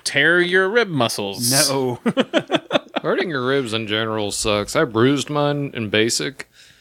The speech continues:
Speaker 3: Uh,
Speaker 1: Yeah, it's not a great feeling.
Speaker 3: Yeah.
Speaker 1: I bruised my ribs before,
Speaker 2: I bruised
Speaker 1: too.
Speaker 2: mine before, too, and it was bad, but it, not like
Speaker 3: Yeah.
Speaker 2: this. Like, a torn rib muscle is, dear God.
Speaker 1: It
Speaker 3: Yeah.
Speaker 1: con-, like, when I bruised my ribs, it felt like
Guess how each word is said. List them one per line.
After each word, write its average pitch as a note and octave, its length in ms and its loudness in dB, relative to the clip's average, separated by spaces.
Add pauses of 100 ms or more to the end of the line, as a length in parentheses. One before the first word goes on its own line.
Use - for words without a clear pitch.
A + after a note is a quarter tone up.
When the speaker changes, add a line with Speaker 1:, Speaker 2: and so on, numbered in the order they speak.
(360)
Speaker 3:
Uh, F#2+ 440 -2 (400)
Speaker 1:
Yeah, C3 160 0
it's - 160 -4
not F#3 140 4
a D3+ 40 4
great B2 260 0
feeling. G2 380 -10 (120)
Speaker 3:
Yeah. D3+ 220 2
Speaker 1:
I F3+ 120 6
bruised D3 300 2
my B2 80 2
ribs A2 220 0
before, A#2+ 140 -2
Speaker 2:
I - 20 4
bruised G3 300 2
Speaker 1:
too. E3+ 60 2
Speaker 2:
mine C#3+ 80 2
before, C3+ 260 -2
too, C#3+ 180 -2
and B2+ 80 2
it E3 40 2
was F3 120 -2
bad, B2 380 0
but A#2+ 140 -4
it, B2 120 -12
not C#3 160 2
like B2+ 160 2
Speaker 3:
Yeah. C#3 140 2
Speaker 2:
this. A#2 280 2 (380)
Like, B2 100 -4
a - 20 -8
torn D3 280 2
rib D#3+ 140 4
muscle E3 400 0
is, A#2 380 -4 (460)
dear C3+ 180 4
God. A#2 480 0
Speaker 1:
It C#3 120 2
Speaker 3:
Yeah. G#3 220 2
Speaker 1:
con-, E3 100 0
like, D3+ 180 2
when E3 160 2
I F3+ 80 4
bruised F3 240 -2
my D3+ 100 2
ribs, C3 240 2
it A#2 80 -2
felt D#3 240 0
like B2+ 260 -2